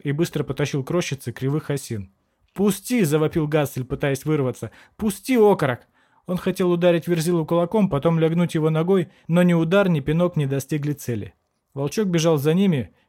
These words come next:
Перед тем, как нырнуть в рощицу осин, он обернулся. «Что, твари, хотите полакомиться христианским мясом?» крикнул Флориан Печальный почти восторженным голосом. Демоны, глядя на рыцаря светящимися глазами и угрожающе рыча, окружали его.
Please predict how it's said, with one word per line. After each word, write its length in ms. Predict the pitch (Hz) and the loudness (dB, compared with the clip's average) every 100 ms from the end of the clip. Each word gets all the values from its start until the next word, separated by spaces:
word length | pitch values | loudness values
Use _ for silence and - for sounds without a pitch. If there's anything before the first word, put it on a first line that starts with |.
| _ | _
Перед 220 | 156 160 | -4 -2
тем, 160 | 196 175 | 0 0
как 180 | 175 180 | 0 2
нырнуть 340 | 180 180 165 | 2 2 2
в 80 | 156 | 0
рощицу 420 | 175 - - 160 | 0 -2 -4 -2
осин, 320 | 151 214 202 | -2 -2 -4
он 180 | 175 151 | -2 -2
обернулся. 640 | 151 156 156 127 - 101 - _ _ _ - | 0 0 0 -2 -6 -12 -16 _ _ _ -10
«Что, 220 | - 190 | 0 2
твари, 460 | - 147 139 117 - _ - | 2 2 2 0 -8 _ -4
хотите 400 | 165 160 185 185 | -2 0 0 2
полакомиться 720 | 180 180 180 180 180 185 180 | 4 4 4 2 0 0 0
христианским 640 | 180 - 190 180 - 180 | 0 0 0 0 0 2
мясом?» 520 | 202 233 - 127 - _ _ | 2 0 -2 -6 -8 _ _
крикнул 380 | - 156 151 151 | -6 -4 -2 -2
Флориан 340 | - 156 147 135 | 0 0 0 0
Печальный 460 | 165 - 202 147 | -2 0 0 0
почти 320 | 139 139 - | -2 -4 -2
восторженным 560 | 143 135 156 139 147 147 | -4 -2 -2 -2 -2 -2
голосом. 500 | 147 110 - 107 98 _ _ _ _ | -2 -4 -6 -12 -14 _ _ _ _
Демоны, 480 | 139 214 180 127 113 | 0 2 4 2 0
глядя 320 | 131 156 143 | 0 0 0
на 100 | 147 | 0
рыцаря 320 | 165 - 139 127 | -2 0 -2 -2
светящимися 720 | 139 139 151 - 135 - 127 | -4 -2 -2 0 -4 -4 -4
глазами 460 | 131 131 190 165 | -2 0 0 0
и 160 | 120 135 | -2 -2
угрожающе 640 | 135 147 151 151 135 135 | 0 0 2 2 2 0
рыча, 380 | 131 127 185 170 | -2 -2 -2 -2
окружали 520 | 139 156 151 147 120 | -2 -2 0 0 0
его. 240 | 113 98 | -2 -6